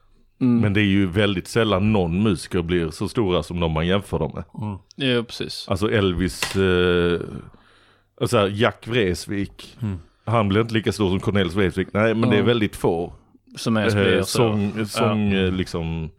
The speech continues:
Speaker 1: Jo, han hade
Speaker 2: killar
Speaker 1: kunnat,
Speaker 2: med gitarr som
Speaker 1: Jack Vreeswijk hade kunnat bli lika stor som Thomas Ledin, så hade man ändå så här kunnat säga,
Speaker 2: Mm.
Speaker 1: "Ah, han är inte lika stor som sin farsa."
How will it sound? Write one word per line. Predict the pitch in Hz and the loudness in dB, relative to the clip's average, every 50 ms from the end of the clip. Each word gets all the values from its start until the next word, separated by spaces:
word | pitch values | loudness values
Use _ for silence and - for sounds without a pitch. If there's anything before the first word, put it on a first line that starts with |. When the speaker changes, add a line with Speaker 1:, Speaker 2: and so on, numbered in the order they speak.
| _ _ _ - - - | _ _ _ -20 -14 -6
Speaker 1:
Jo, | - 120 123 | 0 2 2
han | 120 120 120 | 4 4 4
hade | 113 107 | 2 4
Speaker 2:
killar | 107 120 113 | 4 4 4
Speaker 1:
kunnat, | 110 104 95 | 4 4 2
Speaker 2:
med | 98 98 | 2 2
gitarr | 95 98 92 - - 104 85 82 | 2 0 0 0 0 0 0 0
som | 80 - 127 | -2 -2 0
Speaker 1:
Jack | 135 131 104 101 87 92 101 - - | 2 2 0 0 -4 -12 -12 -8 -4
Vreeswijk | 113 123 131 117 107 - 110 101 | -2 0 0 0 0 -2 -4 -2
hade | 120 113 110 | -2 -2 0
kunnat | - 117 110 98 | 0 -2 -2 0
bli | 139 135 123 | 0 0 0
lika | 120 117 - 117 | 0 0 -2 -2
stor | - - 120 107 | -2 -2 -2 -2
som | 101 110 95 | -2 -4 -6
Thomas | - - 107 104 101 104 - - | -4 -2 -2 -2 -2 -2 -2 -2
Ledin, | 110 107 113 104 95 87 85 92 | -2 0 0 0 0 -2 -4 -6
så | - - | -4 -4
hade | 101 98 107 | -2 0 0
man | 110 110 | 0 0
ändå | 104 101 110 120 113 | 0 0 0 -2 -2
så | - - - | -2 -2 -4
här | 104 90 - _ _ | -4 -4 -6 _ _
kunnat | - - 107 98 - | -6 -4 -4 -4 -2
säga, | - 107 101 101 92 87 87 85 - _ _ _ _ _ _ _ | 0 0 0 2 0 0 -2 -4 -8 _ _ _ _ _ _ _
Speaker 2:
Mm. | - 110 101 85 76 - - | -4 -4 -4 -4 -6 -8 -6
Speaker 1:
"Ah, | - 101 101 98 | -2 -2 0 0
han | 92 98 95 95 | 0 -2 -2 -2
är | 98 | -4
inte | 98 - 104 | -6 -6 -8
lika | 98 98 - 95 | -8 -8 -10 -10
stor | - - 110 101 98 | -6 -4 -4 -4 -4
som | - - - 107 | -4 -8 -12 -10
sin | - 107 101 | -10 -12 -10
farsa." | - - 101 - - - - | -6 -6 -6 -6 -6 -8 -8